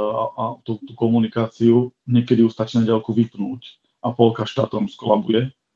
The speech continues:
pretože my dneska nemáme nejaké, hm, z-, veľké záložné systémy, ktoré, ktoré by na-, vedeli switchnúť komunikáciu, pokiaľ dneska si, e, dáte dole G S M, a, sieť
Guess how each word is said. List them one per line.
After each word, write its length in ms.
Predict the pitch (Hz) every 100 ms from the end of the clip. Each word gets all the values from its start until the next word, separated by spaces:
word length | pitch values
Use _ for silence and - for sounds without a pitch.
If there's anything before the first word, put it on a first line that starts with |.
| _ _ _ -
pretože 560 | 110 - 110 113 113
my 240 | 110 113 117
dneska 320 | 113 113 -
nemáme 480 | 117 117 110 107 107
nejaké, 240 | 107 107
hm, 400 | 104 120 107 98
z-, 160 | 120 123
veľké 320 | 113 113 117
záložné 640 | 107 107 110 107 113 110
systémy, 560 | 104 110 - 117 113 113
ktoré, 480 | - 110 107 107 - _ _ _ _
ktoré 320 | 113 110 110 107
by 240 | 101 110 110 -
na-, 240 | - 104 - 131
vedeli 320 | 101 113 110 107
switchnúť 480 | - - 113 123 117
komunikáciu, 640 | 117 107 110 - 113 123 117
pokiaľ 400 | 104 110 107 127
dneska 400 | 113 107 - 113
si, 240 | - -
e, 240 | 107 107
dáte 320 | 104 107 107 113
dole 240 | 110 110 104
G 160 | 110
S 80 | 110
M, 240 | 107 113 131 - _ _ _ _ _ _ _
a, 160 | 107 110
sieť 560 | 107 - 113 131 -